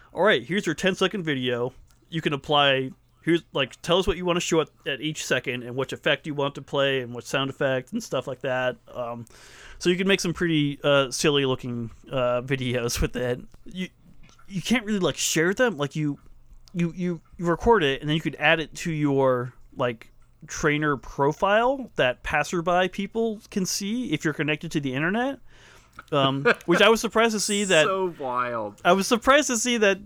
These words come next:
Speaker 1: the, the internet functionality for Pokemon X and Y on the three D S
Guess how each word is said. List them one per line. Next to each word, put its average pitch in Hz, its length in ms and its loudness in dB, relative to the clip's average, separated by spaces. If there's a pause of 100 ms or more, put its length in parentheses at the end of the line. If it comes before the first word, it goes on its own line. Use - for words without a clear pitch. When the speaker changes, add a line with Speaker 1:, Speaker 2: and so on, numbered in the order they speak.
(120)
Speaker 1:
the, 156 720 2
the 170 240 -2
internet 196 360 4
functionality 147 880 2
for 147 100 -6
Pokemon 147 840 0 (320)
X 151 200 0
and 143 160 -2
Y 123 520 0
on 139 160 0
the 127 80 2
three 156 200 0
D 139 180 2
S 120 480 -2